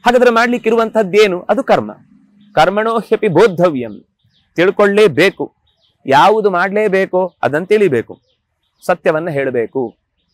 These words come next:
ಧರ್ಮವನ್ನ ನಡೆಸಬೇಕು. ಯಾರು ಸೂರ್ಯನಿಂದ, ಪ್ರಕೃತಿಯಿಂದ ಕೃತಜ್ಞರೋ, ಕೃತಜ್ಞತೆಯನ್ನ ಸಮರ್ಪಿಸಬೇಕಾದ ಅರ್ಹತೆ ಉಳ್ಳವರು, ಅಂದ್ರೆ ಉಪಕರ್-, ಉಪಕೃತರು, ಅವರು ಸೂರ್ಯನಿಗೆ ಒಂದು ಅರ್ಘ್ಯವನ್ನ ಸಮರ್ಪಣೆ ಮಾಡ್ಬೇಕು. ಅವ್ರು ಯಾರೇ ಆಗಿದ್ರು ಸರಿ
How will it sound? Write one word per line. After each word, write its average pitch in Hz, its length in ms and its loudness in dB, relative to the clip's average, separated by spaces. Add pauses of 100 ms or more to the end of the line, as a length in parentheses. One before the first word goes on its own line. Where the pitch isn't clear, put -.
(260)
ಧರ್ಮವನ್ನ 165 500 -2
ನಡೆಸಬೇಕು. 127 760 -8 (840)
ಯಾರು 190 420 2
ಸೂರ್ಯನಿಂದ, 180 580 -2 (160)
ಪ್ರಕೃತಿಯಿಂದ 175 680 -4
ಕೃತಜ್ಞರೋ, 160 1000 -2 (760)
ಕೃತಜ್ಞತೆಯನ್ನ 160 800 -2 (500)
ಸಮರ್ಪಿಸಬೇಕಾದ 151 840 0
ಅರ್ಹತೆ 131 360 0
ಉಳ್ಳವರು, 135 360 -2
ಅಂದ್ರೆ 147 160 -4
ಉಪಕರ್-, 160 360 -4
ಉಪಕೃತರು, 151 720 0 (600)
ಅವರು 202 540 2 (260)
ಸೂರ್ಯನಿಗೆ 175 400 -2
ಒಂದು 165 200 -4
ಅರ್ಘ್ಯವನ್ನ 139 400 -4
ಸಮರ್ಪಣೆ 131 420 -8
ಮಾಡ್ಬೇಕು. 180 480 -8
ಅವ್ರು - 340 -8
ಯಾರೇ 156 280 2
ಆಗಿದ್ರು 170 320 -2
ಸರಿ 104 280 -10